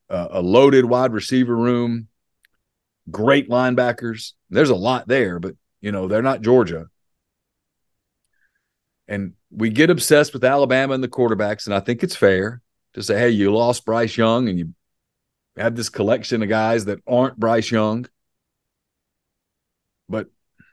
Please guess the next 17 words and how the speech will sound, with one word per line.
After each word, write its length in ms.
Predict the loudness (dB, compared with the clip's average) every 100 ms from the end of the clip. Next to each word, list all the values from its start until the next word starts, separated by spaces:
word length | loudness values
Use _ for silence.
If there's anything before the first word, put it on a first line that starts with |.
| _ _ _ _ _ _ _ -20
still 300 | 2 4 4
a 40 |
load 540 | 4 6 8 8 6
of 100 | 2
five 500 | -4 -6 -4 -4 -4
and 120 | -4 -6
high 280 | -4 -4
four-star 600 | -2 -2 -2 0 -2 -2
players 460 | -2 -2 -2 -6 -8
on 100 | -8
that 140 | -6 -6
Alabama 440 | -8 -8 -10 -10
roster. 480 | -10 -12 -14 -18 -20 _ _ _ _ _ -8
A 100 | -4
load 360 | -2 -2 -4
of 180 | -8 -14
them. 180 | -20